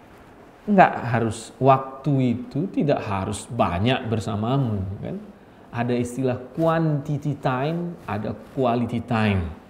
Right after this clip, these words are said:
Nah, saya janjikan ke istri saya, "Quantity time mungkin nggak bisa kuberikan kepadamu, tetapi quality time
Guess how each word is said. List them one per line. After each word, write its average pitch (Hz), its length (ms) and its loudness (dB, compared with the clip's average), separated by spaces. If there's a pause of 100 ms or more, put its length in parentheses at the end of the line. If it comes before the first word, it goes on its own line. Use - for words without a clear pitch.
(920)
Nah, 92 220 -4
saya 98 240 -2
janjikan 110 480 -2
ke 110 80 -2
istri 113 240 -4
saya, 101 480 -4 (500)
"Quantity 139 840 -2
time 165 640 0 (720)
mungkin 131 400 0
nggak 127 160 2
bisa 123 240 -2
kuberikan 113 560 -2
kepadamu, 107 400 -10 (960)
tetapi 110 400 -6 (160)
quality 104 480 -2
time 104 320 2